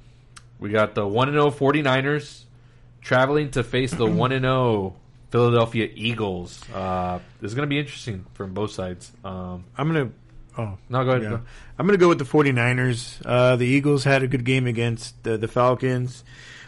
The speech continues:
Speaker 2: which they call the Dirty Birds.
Speaker 1: Oh.
Speaker 2: Uh, but, I mean, the way Garoppolo's playing, um, I know with, with, uh, Kittle and, and the defense is back, Bosa, so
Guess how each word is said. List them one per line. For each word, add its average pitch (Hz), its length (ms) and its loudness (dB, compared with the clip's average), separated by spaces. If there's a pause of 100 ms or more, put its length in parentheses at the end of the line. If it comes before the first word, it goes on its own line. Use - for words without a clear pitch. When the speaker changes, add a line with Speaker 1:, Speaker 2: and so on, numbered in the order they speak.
Speaker 2:
which 120 160 -4
they 117 100 2
call 120 200 4
the 113 120 0
Dirty 113 340 2
Birds. 123 560 2
Speaker 1:
Oh. 110 300 -2 (160)
Speaker 2:
Uh, 127 560 4
but, 131 380 2
I 143 60 4
mean, 143 420 -2
the 135 120 4
way 151 260 6
Garoppolo's 139 640 4
playing, 143 600 0 (200)
um, 110 640 0
I 113 120 -6
know 127 240 -2
with, 117 500 -4
with, 107 420 -4
uh, 101 280 -4
Kittle 131 480 4
and, 110 200 -2
and 104 140 -6
the 104 60 -2
defense 127 500 0
is 120 100 -2
back, 131 340 0
Bosa, 127 480 0
so 113 440 -2